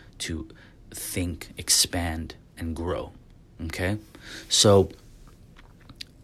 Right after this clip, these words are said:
you know, th-, I could just keep going, you guys. There's so many locations.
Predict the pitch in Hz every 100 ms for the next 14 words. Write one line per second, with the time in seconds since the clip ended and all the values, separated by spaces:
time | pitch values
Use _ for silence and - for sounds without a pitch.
0 | - 135 117 117 - - - 123 120 -
1 | 104 98 95 87 82 78 85 80 78 95
2 | - - 117 110 104 98 92 87 - 90
3 | - 87 78 -